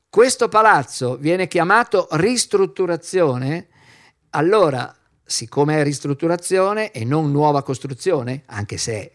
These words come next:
chiaramente una nuova costruzione, ma viene chiamato dal Comune di Milano ristrutturazione, e allora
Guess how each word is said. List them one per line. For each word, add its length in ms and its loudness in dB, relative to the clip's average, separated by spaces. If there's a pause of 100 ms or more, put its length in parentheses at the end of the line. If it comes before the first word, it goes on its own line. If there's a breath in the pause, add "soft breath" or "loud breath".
(100)
chiaramente 540 -10
una 100 -16
nuova 260 -12
costruzione, 540 -10 (220 loud breath)
ma 100 4
viene 300 6
chiamato 480 2
dal 260 0
Comune 380 -4
di 60 -4
Milano 460 -2 (340 loud breath)
ristrutturazione, 1000 0 (280 loud breath)
e 220 -6
allora 500 4